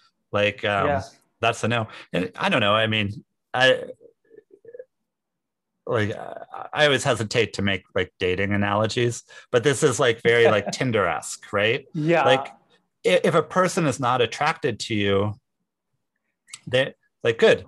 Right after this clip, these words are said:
Speaker 1: you sort them into the no, right? And, and it's not like, you know, there's a whole world of dating,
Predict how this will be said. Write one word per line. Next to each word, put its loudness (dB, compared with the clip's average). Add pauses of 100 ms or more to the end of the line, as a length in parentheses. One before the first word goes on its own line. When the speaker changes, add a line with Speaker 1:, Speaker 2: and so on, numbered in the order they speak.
Speaker 1:
you 0
sort 4
them 2
into 0
the 2
no, 0
right? 0 (500)
And, 0 (340)
and 0
it's -4
not 2
like, -2 (180)
you 0
know, 4
there's 4
a 2
whole 0
world 2
of 2
dating, -2